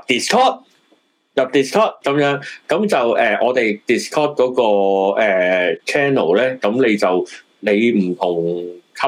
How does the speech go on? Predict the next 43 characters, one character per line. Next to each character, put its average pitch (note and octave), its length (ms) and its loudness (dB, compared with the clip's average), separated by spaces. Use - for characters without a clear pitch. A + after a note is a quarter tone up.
數 G#2+ 420 2
會 C3 100 4
員 G2+ 120 2
或 F#2 100 -2
者 A#2 140 0
免 G#2+ 260 2
費 G2+ 200 0
仔， F#2+ 100 0
乜 C3+ 120 -2
都 D#3 100 0
冇 B2 140 2
所 G#2 200 2
謂， G#2 60 2
你 G2+ 60 0
入 G#2 160 0
去 A2 120 2
都 C3+ 80 4
會 A#2+ 140 4
有， G2+ 220 2
有 G#2 100 0
唔 G#2+ 160 -2
同 F2 160 -2
嘅 G#2 100 0
地 G#2 80 0
區 B2+ 120 -2
畀 A#2 80 2
你 A2 100 2
交 A2 220 0
流 F#2+ 80 0
嘅， F2+ 220 0
講 G#2 340 0
電 F#2 160 0
影、 A2+ 140 -2
講 G#2+ 240 -2
鹹 F2+ 160 -4
濕 G#2+ 140 -2
嘢、 G2 360 2
講 G2 240 -2
波、 A2+ 640 0
講 G2 380 0
地 G#2 120 -2
獄 F2+ 180 0
嘢， F#2 440 0